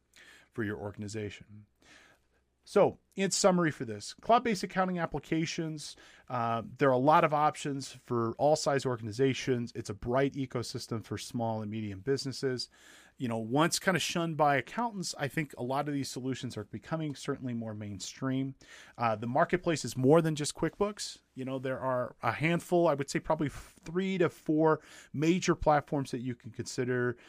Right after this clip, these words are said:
beyond QuickBooks itself, with Xero being the closest competitor. Uh, some of the Sage products would treat you well. And there's also, uh, the ability to grow into some bigger solutions.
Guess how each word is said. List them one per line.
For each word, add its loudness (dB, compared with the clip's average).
beyond 2
QuickBooks -2
itself, 0
with -4
Xero 2
being 0
the 0
closest -4
competitor. 2
Uh, -4
some -2
of -8
the -8
Sage -2
products -4
would -8
treat -4
you -4
well. 0
And 2
there's 4
also, 4
uh, -2
the 2
ability 2
to 0
grow 6
into 0
some -4
bigger 0
solutions. -6